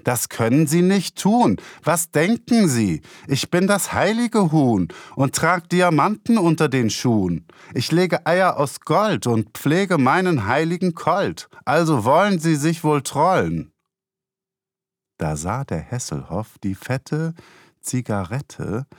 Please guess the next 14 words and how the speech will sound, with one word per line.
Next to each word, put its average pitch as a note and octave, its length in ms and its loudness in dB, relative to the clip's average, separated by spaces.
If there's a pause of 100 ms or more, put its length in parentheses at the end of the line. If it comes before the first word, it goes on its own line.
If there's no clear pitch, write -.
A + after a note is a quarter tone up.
(280)
zwischen A#2+ 460 -4
Gloria G#2 500 -4
und G2+ 240 -6
Fred, - 640 -6 (460)
und G#2+ 360 -2
alles F2 480 -6
war D2 260 -6
zu - 160 -14
spät. - 680 -12 (680)
Er G#2 120 -4
schlug D#3+ 360 -4
die A#2 100 -2
beiden G2 340 -2
rau A#2 460 0